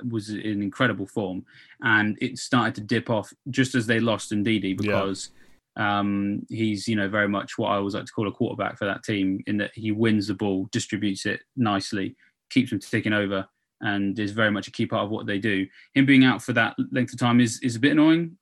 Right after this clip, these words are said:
Speaker 1: You know, like, I own Harvey Barnes, so I sort of feel like they're not gonna be as, uh, dangerous as they could have been. Um, Vardy, um, is, is getting closer. You know, he seems to be on timeline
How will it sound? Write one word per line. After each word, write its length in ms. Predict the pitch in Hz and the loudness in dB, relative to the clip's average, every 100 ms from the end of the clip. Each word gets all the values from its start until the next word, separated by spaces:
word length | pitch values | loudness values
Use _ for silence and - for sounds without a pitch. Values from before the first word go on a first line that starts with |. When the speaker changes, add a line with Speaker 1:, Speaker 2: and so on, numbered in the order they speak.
| 135 | -6
Speaker 1:
You 100 | 113 | -2
know, 140 | 107 | 0
like, 120 | 107 | 0
I 200 | 110 107 | 2 4
own 80 | 107 | 4
Harvey 260 | 104 104 101 | 2 0 2
Barnes, 400 | 113 127 131 - | 4 4 4 2
so 140 | 104 | 0
I 60 | 101 | -2
sort 200 | - 113 | -4 -8
of 80 | |
feel 140 | - 104 | -4 -2
like 160 | 101 | -2
they're 80 | 104 | -2
not 100 | 104 | -2
gonna 140 | 107 104 | -2 -2
be 180 | 101 | -2
as, 220 | 98 98 104 | -2 -4 -2
uh, 180 | 98 95 _ _ _ - | -2 -4 _ _ _ -2
dangerous 320 | 110 101 101 | 0 0 -4
as 80 | 98 | -4
they 120 | 98 | -2
could 140 | 117 | -2
have 80 | 101 | -2
been. 260 | 92 98 127 _ _ _ | -4 -4 -6 _ _ _
Um, 500 | 107 107 107 107 104 - _ _ _ _ _ _ _ - | -2 0 0 0 -4 -8 _ _ _ _ _ _ _ -10
Vardy, 600 | 123 123 120 120 113 107 - _ | 0 4 4 2 0 -2 -10 _
um, 640 | 113 107 104 101 101 101 - _ | -4 -2 -2 -2 -4 -6 -10 _
is, 300 | 135 107 - - | -8 -6 -8 -6
is 160 | 123 | -4
getting 220 | 110 104 | -2 -4
closer. 440 | 110 120 117 143 151 _ _ _ - | 0 0 2 2 0 _ _ _ -4
You 100 | 117 | 0
know, 120 | 110 | 2
he 140 | 113 | 0
seems 260 | 107 120 104 | 2 2 2
to 80 | 113 | 2
be 140 | 117 | 2
on 180 | 110 107 | 2 0
timeline 640 | - 120 120 123 127 139 | 2 4 6 6 4 2